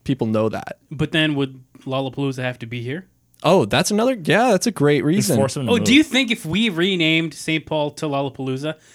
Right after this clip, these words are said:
Speaker 2: that would cause Lollapalooza to change locations to Lollapalooza?
Speaker 1: It very
Speaker 2: <laughs>
Speaker 1: well could. Like, was Saint Paul a bad dude? Do we not like him? You know?
Speaker 3: I don't
Speaker 2: Well, I've
Speaker 3: know.
Speaker 2: never read the Bible.
Speaker 1: <laughs> Never mind.
Speaker 3: It's the number one bestseller. You didn't, you never thought one?
Speaker 1: Yeah.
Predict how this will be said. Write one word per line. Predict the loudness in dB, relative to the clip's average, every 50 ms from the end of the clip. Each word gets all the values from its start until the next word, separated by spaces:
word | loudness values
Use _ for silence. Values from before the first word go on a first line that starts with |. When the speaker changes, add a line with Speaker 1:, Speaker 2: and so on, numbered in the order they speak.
| -20 _ _ _
Speaker 2:
that | -6 -2 0 0 0 2
would | 0 -2 -2 -4 _ _ _ _ _ -12
cause | -6 -4 -2 0 0 -2 -2 -2
Lollapalooza | -2 0 0 0 -2 -2 -2 -2 0 0 -2 -6 -8
to | -10
change | -8 -6 -4 -4 -4 -4
locations | -6 -6 -4 -4 -4 -4 -4 -4 -6 -8 -8 -10
to | -8 -6 -4
Lollapalooza? | -2 -2 -2 -2 -2 -4 -4 -2 0 0 2 4 4
Speaker 1:
It | 4 4
very | 4 6 6 6 6 6
Speaker 2:
<laughs> | 6 6
Speaker 1:
well | 6 4 4
could. | 4 2 2 4 4 2 0 -6 _ _ _ _ _ -4
Like, | -2 -2 0
was | 0 -2 -2
Saint | 0 0 0 0 0 -2 _
Paul | -4 0 0 2 2 2 2 0
a |
bad | 0 0 0 0 -2 -2 -2
dude? | 0 0 0 0 -2 -6 _ _ _ _ _
Do | -2 0
we | 0 0
not | 0 0 -2
like | -2 -4 -4 -4 -6
him? | -6 -6 -8 -10 -14 _ _ _ _ _ _ _ -6
You | -4 -2
know? | -2 -2 -4 -6 _ _ _ _ _ _ _ _ _ _ _
Speaker 3:
I | -16 -16 -14 -14
don't | -10 -4
Speaker 2:
Well, | -2 0
I've | 0 2
Speaker 3:
know. | 2
Speaker 2:
never | 2 2 2
read | 2 2 0
the | 0
Bible. | -2 -2 -4 -4 -4 -8 -10 -12 -16 -20
Speaker 1:
<laughs> | -20 -14 -8
Never | -4 -2 0 0 0 0
mind. | -2 -4 -6 -8 -8 -8 -10 -16 -16
Speaker 3:
It's | -16 -16 -12 -8
the | -6
number | -4 -2 -2
one | -2 -2
bestseller. | -2 -4 -6 -4 -4 -6 -4 -4
You | -4
didn't, | -4 -4 -6 -6
you | -6
never | -6 -6 -6 -4
thought | -4 -4 -2 -2
one? | -2 -4 -6 -10 -14 -10 -4
Speaker 1:
Yeah. | -2 -2 -2 -2